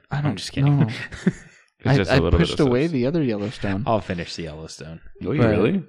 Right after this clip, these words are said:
Speaker 2: I, no, I don't want to, but I'm
Speaker 3: Uh.
Speaker 2: going to. 'Cause, you know, I mean, it's not bad bourbon. It's just
Speaker 3: No.
Speaker 2: not good bourbon.
Speaker 1: It,
Speaker 2: Can't,
Speaker 1: it,
Speaker 2: can't
Speaker 1: it's,
Speaker 2: waste
Speaker 1: it's
Speaker 2: it.
Speaker 1: that whole etiquette thing, right?
Speaker 2: It uses limestone water still. It's
Speaker 1: Yeah.
Speaker 2: precious.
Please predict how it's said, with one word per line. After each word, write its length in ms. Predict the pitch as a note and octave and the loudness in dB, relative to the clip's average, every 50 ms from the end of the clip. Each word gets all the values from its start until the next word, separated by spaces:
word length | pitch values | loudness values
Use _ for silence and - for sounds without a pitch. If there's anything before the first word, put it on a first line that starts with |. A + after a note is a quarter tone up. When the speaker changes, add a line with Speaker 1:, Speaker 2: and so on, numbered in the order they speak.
| _ - | _ -8
Speaker 2:
I, 140 | G2+ G#2 G#2 - | -6 -6 -6 -6
no, 300 | A2 G#2+ A2 G2+ F#2 F2 | -4 -2 -2 -2 -2 -2
I 100 | F2 F#2 | -4 -4
don't 200 | F#2 G2 F#2+ F2 | -4 -4 -4 -4
want 200 | E2+ F2+ F#2+ - | -4 -6 -6 -6
to, 200 | - F#2+ F2+ F2 | -8 -8 -8 -6
but 120 | E2+ F#2+ F#2 | -4 -2 -2
I'm 100 | F2 - - | -2 -2 -2
Speaker 3:
Uh. 40 | |
Speaker 2:
going 260 | F2+ F2+ F2+ F#2 F#2+ - | -4 -4 -4 -6 -6 -8
to. 200 | - D2+ D2+ - - - _ _ _ _ _ _ _ - - _ _ _ _ _ _ - | -10 -10 -12 -12 -14 -20 _ _ _ _ _ _ _ -20 -20 _ _ _ _ _ _ -2
'Cause, 180 | F#3+ F#3 - | -2 0 2
you 140 | A3+ A3+ A#3+ | 2 2 4
know, 280 | A#3 A3 G3 G3 G#3 - | 6 6 6 4 4 2
I 60 | - C#3+ | 2 2
mean, 260 | E3+ F3+ F3 E3 D3 - - - - - - - | 2 2 2 0 -4 -8 -12 -20 -20 -16 -10 -6
it's 160 | C3 A#2+ - | -4 -2 0
not 280 | E3+ F#3 E3 E2 - | 0 0 0 -2 -6
bad 360 | - - E3 - D#3 G#3 F#3 - | -6 -2 2 2 2 2 0 -4
bourbon. 300 | E2 D#2+ D#2+ E2 F#2+ G#2 | -6 -6 -6 -6 -6 -6
It's 140 | G2 - | -4 -2
just 140 | - D3 C#3 | 2 2 4
Speaker 3:
No. 80 | F#2+ A2 | 4 4
Speaker 2:
not 220 | A2 - - - | 2 0 -2 -4
good 240 | - F#2+ G#2+ A2 F#2+ | -2 -2 -2 -2 -4
bourbon. 500 | E2 D#2+ D#2+ E2 D#2+ D#2+ E2 E2+ E2+ - _ _ | -6 -6 -6 -6 -8 -8 -10 -10 -14 -16 _ _
Speaker 1:
It, 180 | - D3 C#3 - _ _ - - - - | -4 -4 -4 -6 _ _ -18 -16 -8 -2
Speaker 2:
Can't, 180 | - D#3 C#3+ A2+ | 0 0 0 2
Speaker 1:
it, 140 | C#3 C#3 - | 0 -2 0
Speaker 2:
can't 160 | - C3+ A2+ | 2 0 0
Speaker 1:
it's, 80 | F#2 F2 | 0 0
Speaker 2:
waste 200 | F2 G2 - C3+ | -2 0 0 0
Speaker 1:
it's 100 | B2+ - | 0 0
Speaker 2:
it. 40 | |
Speaker 1:
that 120 | - C#3+ C3+ | 2 2 2
whole 320 | B2+ C#3+ C3+ B2 G#2+ - - | 2 2 2 2 0 0 -2
etiquette 400 | A2+ A#2 A2+ A2 - G#2 - - | -4 -4 -4 -4 -4 -6 -8 -8
thing, 220 | - - G2+ - G#2 | -10 -12 -10 -10 -8
right? 220 | G#2+ A2 A#2 A#2 - _ _ - | -6 -6 -6 -6 -8 _ _ -2
Speaker 2:
It 260 | D3 F3+ D3 C3+ C#3+ | 0 0 2 2 2
uses 340 | D3+ F3+ G3 G3 G3 G#3 F#3+ | 2 4 4 2 2 0 -2
limestone 500 | F#3+ G3 G3+ G#3 G#3 - - A3 G#3+ G3+ G3+ | 0 2 2 2 2 2 2 2 4 4 4
water 300 | G3+ G#3 A3 G#3+ G#3+ F3 | 2 2 2 2 2 2
still. 380 | - - - G2 F2 E2+ - - _ _ _ _ _ _ _ _ _ _ _ _ _ _ _ _ _ - | 0 -2 -6 -8 -8 -8 -12 -16 _ _ _ _ _ _ _ _ _ _ _ _ _ _ _ _ _ -6
It's 100 | D#3+ D3 | -4 -2
Speaker 1:
Yeah. 100 | C3 F2+ - | -2 0 0
Speaker 2:
precious. 480 | G3+ G3 - - A2 F2 - - - | 0 0 0 -2 -4 -6 -8 -10 -18